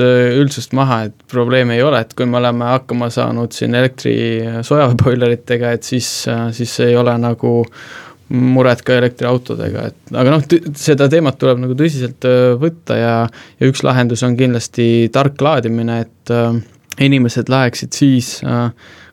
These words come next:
kui elektriaut-, kui elektrituru hind on, on soodne. Ja, ja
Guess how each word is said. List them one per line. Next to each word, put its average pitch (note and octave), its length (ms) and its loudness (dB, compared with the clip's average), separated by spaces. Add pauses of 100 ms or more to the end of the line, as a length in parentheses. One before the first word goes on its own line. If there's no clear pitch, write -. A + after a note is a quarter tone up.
kui A#2+ 320 4
elektriaut-, B2 920 0
kui B2+ 340 4
elektrituru B2 720 2
hind C3+ 300 2
on, B2 320 -2
on B2+ 160 -6
soodne. B2 460 -2 (460)
Ja, B2 280 2
ja A#2+ 200 2